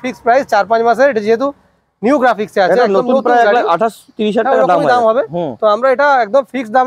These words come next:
Speaker 1: রেখেছি এইটটি এইট।
Speaker 2: এইটটি এইট থাউজেন্ড,
Speaker 1: হ্যাঁ।
Speaker 2: অষ্টআশি হাজার টাকা।
Speaker 1: অষ্টআশি হাজার টাকায় এই গাড়িটা আপনারা পেয়ে যাচ্ছেন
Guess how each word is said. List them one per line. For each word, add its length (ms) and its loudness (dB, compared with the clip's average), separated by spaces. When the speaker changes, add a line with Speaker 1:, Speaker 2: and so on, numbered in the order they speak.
Speaker 1:
রেখেছি 260 -2
এইটটি 200 -4
এইট। 120 -8
Speaker 2:
এইটটি 240 0
এইট 140 -4
থাউজেন্ড, 280 -2
Speaker 1:
হ্যাঁ। 180 -6
Speaker 2:
অষ্টআশি 540 -2
হাজার 160 2
টাকা। 140 -6
Speaker 1:
অষ্টআশি 260 0
হাজার 240 -2
টাকায় 240 0
এই 80 -6
গাড়িটা 220 0
আপনারা 200 0
পেয়ে 160 0
যাচ্ছেন 220 -4